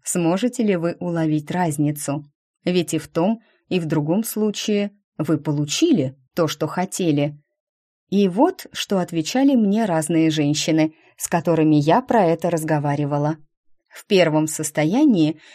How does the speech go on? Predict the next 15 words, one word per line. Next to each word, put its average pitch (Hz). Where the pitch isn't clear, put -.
мне 254
намного 226
комфортнее, 151
все 170
идет 220
само 156
собой, 151
не 180
надо 165
рвать 165
себя 165
на 180
куски. 156
Во 185
втором — 247